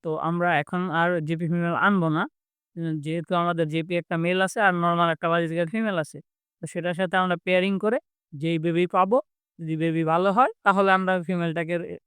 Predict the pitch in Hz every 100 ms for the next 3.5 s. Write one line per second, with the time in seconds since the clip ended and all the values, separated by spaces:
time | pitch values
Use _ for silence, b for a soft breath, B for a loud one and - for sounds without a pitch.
0 | _ 175 156 180 180 214 208 202 226 208
1 | 185 147 143 160 _ _ _ _ 233 240
2 | 226 220 220 214 233 196 196 190 156 185
3 | 196 - 175 185 233